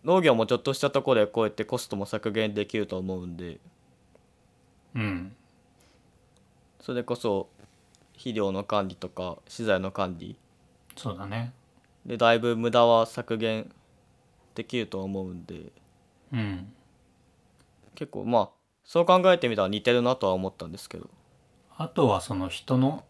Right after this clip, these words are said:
Speaker 2: まあ、人の管理っていうところだよね。やっぱり人件費がかなりかかる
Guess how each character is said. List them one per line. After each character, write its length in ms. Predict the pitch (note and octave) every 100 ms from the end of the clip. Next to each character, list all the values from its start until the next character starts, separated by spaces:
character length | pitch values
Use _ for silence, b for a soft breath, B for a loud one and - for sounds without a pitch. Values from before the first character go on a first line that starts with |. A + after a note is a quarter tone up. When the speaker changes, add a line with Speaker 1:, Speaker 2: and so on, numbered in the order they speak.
| -
Speaker 2:
ま 120 | A#2
あ、 40 |
人 220 | F#2+ - A#2+
の 120 | A2+
管 340 | A#2+ A2+ F2+
理 100 | F2
っ 60 | F2
て 160 | -
い 60 | G2+
う 40 |
と 120 | F#2 G#2+
こ 140 | G#2+
ろ 280 | F#2+ F#2 F2+
だ 80 | F2+
よ 100 | F2+
ね。 160 | A2
や 80 | A#2
っ 60 | -
ぱ 100 | A#2+
り 60 |
人 180 | G2 A2+
件 160 | A#2 A#2
費 120 | G#2
が 80 | F2+
か 160 | -
な 100 | G2
り 100 | F2+
か 160 | - G#2
か 140 | G#2+
る 260 | F#2+ F2+ G2+